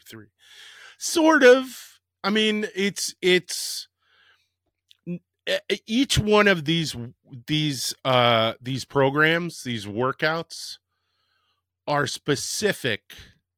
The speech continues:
very specific. They have specificity, to use a strength and conditioning term, uh, very specific reasons for being the way that they are. <clears throat> Excuse me, another cup of co-,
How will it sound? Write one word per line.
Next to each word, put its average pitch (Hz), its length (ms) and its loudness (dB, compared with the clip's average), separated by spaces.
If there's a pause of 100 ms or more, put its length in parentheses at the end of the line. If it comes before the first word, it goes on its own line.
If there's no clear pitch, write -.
(320)
very 160 480 2
specific. - 720 -10
They 107 160 -4
have 107 160 -2
specificity, 139 1120 -6 (340)
to - 120 -16
use 107 600 -14
a 107 120 -14
strength 101 380 -12
and 95 120 -18
conditioning 90 480 -12
term, 90 280 -14 (680)
uh, 117 200 0
very 156 280 4
specific - 800 -2
reasons 107 800 -4 (120)
for 131 220 -4
being 113 300 -4
the 104 60 -4
way 98 160 -6
that 90 180 -14
they 95 120 -10
are. 87 140 -16 (600)
<clears throat> - 140 -6 (380)
Excuse 107 420 -10
me, 98 60 -8
another 95 300 -12
cup - 160 -20
of - 60 -20 (180)
co-, - 180 -16